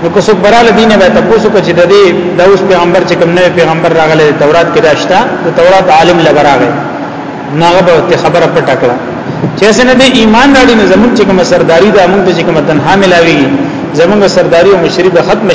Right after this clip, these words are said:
شي او دا پیغمبر محمد علیه السلام به مشر شي د قوم. او د خبره به خلک مني. نو یا دا خبره پټه کړه.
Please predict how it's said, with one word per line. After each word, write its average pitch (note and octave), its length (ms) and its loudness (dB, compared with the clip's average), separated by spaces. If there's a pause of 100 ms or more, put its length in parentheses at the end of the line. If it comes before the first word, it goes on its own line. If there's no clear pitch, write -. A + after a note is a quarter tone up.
شي G#3 100 -2 (120)
او E3 80 4
دا E3+ 120 2 (100)
پیغمبر D#3+ 300 0 (100)
محمد E3 360 -2
علیه D3 160 2
السلام C#3+ 280 0
به C#3 60 0
مشر C#3 340 0
شي C3 60 -6
د C3+ 160 0
قوم. B2 160 -2 (1500)
او E3+ 80 2
د F#3+ 260 2
خبره D#3+ 300 0
به D3 120 0
خلک C#3+ 160 0 (120)
مني. B2+ 180 0 (180)
نو E3 140 -2
یا A3 80 2
دا E3+ 120 2 (100)
خبره D#3+ 300 0
پټه B2+ 220 -2
کړه. A#2 140 -8